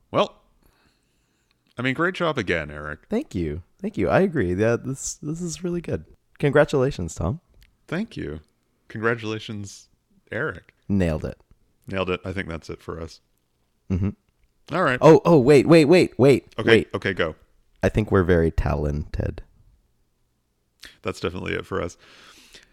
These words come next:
Speaker 1: If you have something you'd like redesigned in our particular way, we want to hear about it. You can find us on the web at the redesign dot design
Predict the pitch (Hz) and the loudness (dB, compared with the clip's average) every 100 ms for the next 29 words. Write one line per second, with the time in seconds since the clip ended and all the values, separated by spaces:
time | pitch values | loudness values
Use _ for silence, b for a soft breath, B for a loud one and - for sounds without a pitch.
0 | b _ _ _ _ _ _ - 143 208 | b _ _ _ _ _ _ -6 0 0
1 | 175 135 90 80 82 78 78 87 92 98 | 0 -4 -8 -8 -10 -10 -10 -8 -8 -4
2 | 90 - 98 82 80 78 85 80 80 95 | -6 -4 -6 -6 -8 -8 -8 -8 -8 -8
3 | 110 117 98 82 78 76 80 113 180 165 | -8 -6 -6 -4 -6 -6 -6 -6 -6 -6
4 | 107 92 78 76 78 - _ _ _ - | -6 -6 -6 -10 -10 -14 _ _ _ -16
5 | 101 95 98 92 87 82 80 85 95 120 | -12 -8 -6 -6 -6 -8 -6 -4 -4 -4
6 | - 80 - 82 85 80 85 80 78 78 | -8 -8 -8 -6 -6 -6 -8 -8 -8 -10
7 | 78 82 120 135 147 | -10 -8 -6 -6 -10